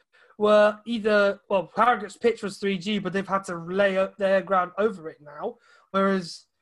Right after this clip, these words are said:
with Har-, with Barrow, they already had a green pitch, but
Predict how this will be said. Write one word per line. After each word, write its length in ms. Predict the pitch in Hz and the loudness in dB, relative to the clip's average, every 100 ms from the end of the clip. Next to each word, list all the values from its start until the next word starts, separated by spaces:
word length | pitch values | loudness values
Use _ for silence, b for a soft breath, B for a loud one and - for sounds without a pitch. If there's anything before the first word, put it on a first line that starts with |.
| _ | _
with 100 | 185 | -12
Har-, 280 | 180 247 285 | -2 2 2
with 200 | 214 208 | 0 -2
Barrow, 280 | 277 247 208 | 2 4 4
they 120 | 202 | 2
already 220 | 233 240 | 2 2
had 340 | 196 233 294 220 | 0 0 0 -2
a 120 | 170 - - | -8 -12 -8
green 260 | 214 240 | -6 -6
pitch, 360 | 202 175 214 - - | -6 -8 -8 -4 0
but 240 | 214 | 0